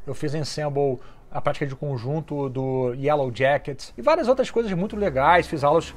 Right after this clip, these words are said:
com os melhores professores da Berkeley, porque eu tinha passado desse rating cinco. Então eu tô expondo aqui várias fraquezas que eu tinha, pra que vocês possam também compreender e tirar, de repente, algum proveito disso, tá? Então por hoje é só, espero que vocês tenham curtido e não deixe de tá conhecendo aí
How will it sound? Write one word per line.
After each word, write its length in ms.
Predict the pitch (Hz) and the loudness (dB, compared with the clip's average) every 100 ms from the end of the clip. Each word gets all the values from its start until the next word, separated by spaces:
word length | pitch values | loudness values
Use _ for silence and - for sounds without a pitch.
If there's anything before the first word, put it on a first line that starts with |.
| - | -8
com 60 | - | -4
os 60 | 160 | 0
melhores 300 | 160 160 175 | 4 4 2
professores 400 | 156 - 165 147 | -2 -4 -4 -2
da 120 | 147 | -2
Berkeley, 380 | 131 170 160 143 | 0 0 -2 -4
porque 140 | - | -4
eu 40 | |
tinha 140 | 147 160 | -2 0
passado 420 | 160 156 - 143 | 0 2 0 0
desse 260 | 147 - 147 | -2 -2 -2
rating 420 | 127 143 147 156 | 0 -2 -2 -4
cinco. 340 | - 139 131 - | -6 -8 -8 -6
Então 120 | 220 | -4
eu 20 | |
tô 100 | 233 | -4
expondo 280 | 214 - 208 | -4 -4 -6
aqui 160 | - | -4
várias 280 | 175 185 202 | 0 2 0
fraquezas 640 | - 185 180 - 185 185 - | -2 -2 -2 0 0 0 -2
que 80 | 165 | -6
eu 80 | |
tinha, 440 | 139 - 214 214 113 - | -6 -4 -2 -2 -6 -6
pra 100 | 156 | -6
que 100 | 185 | -4
vocês 260 | 180 202 | -4 -4
possam 380 | - 202 202 202 | 0 4 4 2
também 300 | 180 185 185 | -4 -2 -2
compreender 920 | 180 202 185 185 190 165 139 175 220 170 | -4 -4 -4 -2 -2 -2 2 4 4 0
e 40 | |
tirar, 220 | - 214 | 0 2
de 80 | 214 | 2
repente, 320 | 220 214 202 | 0 -2 -4
algum 180 | 208 202 | 0 0
proveito 500 | 202 214 165 180 208 | 2 0 2 -2 -2
disso, 380 | 160 185 196 - | -4 -4 -4 -6
tá? 300 | - 151 165 - - | 0 0 -2 -8 -4
Então 140 | 202 | -4
por 200 | 202 190 | 0 2
hoje 260 | 170 196 190 | 4 2 0
é 80 | |
só, 320 | 208 - 208 208 | -2 -2 0 0
espero 280 | - 175 | 2 2
que 60 | 170 | 2
vocês 120 | 160 | -6
tenham 180 | - 165 | -8 -8
curtido 440 | 147 127 - 202 | -8 -8 -6 -4
e 20 | 202 | -2
não 160 | 190 | -2
deixe 220 | 151 151 | -4 -6
de 80 | 160 | -6
tá 140 | - 165 | -6 -4
conhecendo 460 | 165 147 165 147 | -4 -4 -2 0
aí 200 | 147 165 | 0 0